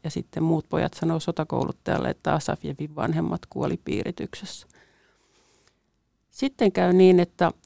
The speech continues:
Asafjev, joka on semmoinen hassu, vähän tyhmältä vaikuttava poika, jolle sanotaan, että "käänny ympäri", ja sit hän kääntyy kolmesataakuusikymmentä astetta ympäri, koska niin kuuluu tehdä, jos sanotaan, että "käänny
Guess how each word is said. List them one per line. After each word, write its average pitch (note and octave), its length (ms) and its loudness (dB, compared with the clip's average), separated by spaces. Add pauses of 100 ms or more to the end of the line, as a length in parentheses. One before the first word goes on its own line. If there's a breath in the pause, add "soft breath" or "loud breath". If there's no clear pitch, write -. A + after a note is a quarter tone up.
Asafjev, F#3 640 2
joka - 200 -2
on F3 100 2
semmoinen E3+ 320 2
hassu, F#3 440 -2 (160)
vähän D#3+ 260 -2 (1160)
tyhmältä F#3 460 4
vaikuttava D#3+ 500 0
poika, F3 420 2 (100)
jolle D#3+ 180 -2
sanotaan, D#3+ 500 -2
että E3 200 -6
"käänny E3 420 0
ympäri", E3 420 2
ja D#3+ 100 -2
sit - 180 -8
hän D#3+ 240 -2
kääntyy D#3 400 -2
kolmesataakuusikymmentä E3 1200 0
astetta - 460 -8
ympäri, - 400 -6
koska - 320 -8
niin E3 200 -2
kuuluu E3 340 -2
tehdä, E3+ 340 -6 (300)
jos - 200 -8
sanotaan, E3 440 -2
että F3 200 -6
"käänny E3+ 280 -2